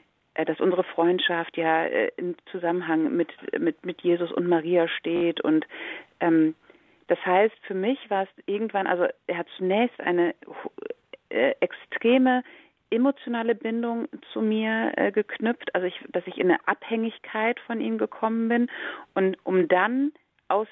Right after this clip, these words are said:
dieser Abhängigkeit heraus, äh, den Missbrauch zu machen und dann diesen Missbrauch umzudeuten als etwas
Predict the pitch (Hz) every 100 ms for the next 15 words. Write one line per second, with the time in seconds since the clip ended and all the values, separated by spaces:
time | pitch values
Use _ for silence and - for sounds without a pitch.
0 | - 190 190 - - 240 202 - 220 214
1 | 196 196 202 - - - - - 185 180
2 | - - 156 175 170 175 240 - _ 233
3 | 240 - 233 233 240 214 - - 190 -
4 | 196 202 240 208 208 208 208 214 - 196
5 | _ 220 214 - 151 131 139 143 175 175
6 | 175 - 180 180